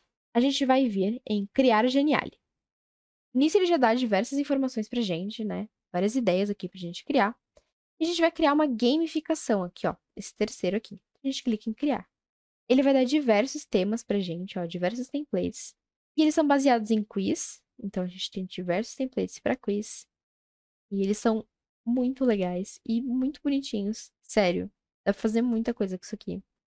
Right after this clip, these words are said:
A gente também tem a parte de jogos, que também pode ser usado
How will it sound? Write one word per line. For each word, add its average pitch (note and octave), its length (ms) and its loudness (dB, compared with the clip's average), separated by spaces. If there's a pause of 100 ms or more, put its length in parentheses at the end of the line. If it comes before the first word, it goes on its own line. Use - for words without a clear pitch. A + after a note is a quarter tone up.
(880)
A C#4+ 60 2
gente - 80 -2
também D#4 180 2
tem D4 100 2
a C#4 40 4
parte A#3+ 300 0
de C4 160 0
jogos, A3 420 2
que B3+ 140 -2
também D#4+ 420 0
pode B3+ 260 0
ser B3+ 100 2
usado G#3+ 340 2